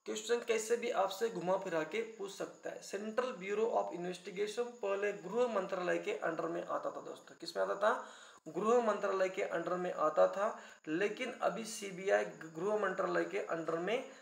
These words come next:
नहीं आता है दोस्तों। ये अभी वर्तमान में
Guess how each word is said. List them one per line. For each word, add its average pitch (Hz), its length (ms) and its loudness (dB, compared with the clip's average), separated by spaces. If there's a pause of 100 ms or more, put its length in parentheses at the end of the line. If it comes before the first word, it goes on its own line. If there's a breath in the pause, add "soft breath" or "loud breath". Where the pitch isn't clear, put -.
(140 loud breath)
नहीं 220 300 2
आता 175 200 4
है 160 60 6
दोस्तों। 151 360 -6 (400 loud breath)
ये 220 120 8
अभी 226 180 10
वर्तमान 190 480 6
में 220 480 0